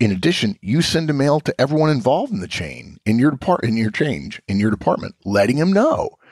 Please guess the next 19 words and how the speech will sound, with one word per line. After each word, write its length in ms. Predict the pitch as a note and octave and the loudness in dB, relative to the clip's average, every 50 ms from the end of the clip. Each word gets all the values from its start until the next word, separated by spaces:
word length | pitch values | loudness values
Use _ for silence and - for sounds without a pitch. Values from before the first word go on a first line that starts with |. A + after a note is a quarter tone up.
| - - | -20 -6
what 240 | - F2+ G#2 F#2+ - | -2 0 2 2 2
went 160 | C#3 D#3 D#3 | 2 2 2
well, 320 | E3 F#3+ A#3 A#3+ - F2 | 2 2 2 2 0 -2
where 180 | F2 F#2+ G#2+ C3+ | -2 0 0 0
the 80 | D3 | 0
glitches, 460 | E3+ D#3+ E3+ G#3+ - - - D2+ - F#2 | 0 0 0 0 0 -2 -6 -6 -6 -4
where 160 | G2 A#2+ C#3+ | -2 0 2
the 80 | E3 | 2
hiccups 400 | F3 G3+ - - - - - - | 2 2 0 0 -4 -4 -6 -8
were. 320 | - - - - - - _ _ _ _ - - - - - | -10 -10 -10 -12 -14 -18 _ _ _ _ -20 -20 -20 -8 -2
You 160 | - A#3+ G#3+ | 2 2 4
ask 240 | G#3+ G#3+ C#4+ - - | 4 2 -2 -6 -4
for 160 | - B3+ D4 | -2 0 2
input 320 | E4 F#4 F#4 - - A#2 F#2+ | 2 2 0 -2 -2 -2 -2
at 60 | - | 0
your 100 | A#2+ D3 | -2 0
next 220 | E3+ F3+ - - | 0 0 -2 -2
staff 380 | - - F#3 - - - - - | -4 -2 -2 0 0 -2 -2 -4
meeting. 340 | - B2 B2+ F#3+ - _ _ | -10 -14 -14 -16 -16 _ _